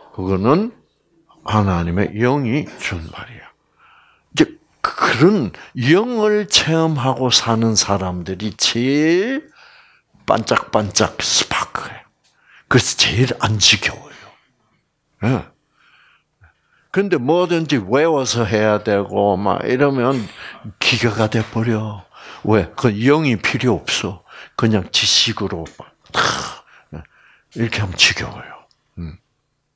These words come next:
그래서, 어, 이 현대인들이 스트레스가 많다는 것이,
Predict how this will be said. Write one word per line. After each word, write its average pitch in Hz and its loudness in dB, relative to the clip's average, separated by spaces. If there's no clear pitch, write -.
그래서, 131 2
어, - -4
이 101 -4
현대인들이 120 2
스트레스가 - 0
많다는 78 -4
것이, 78 -6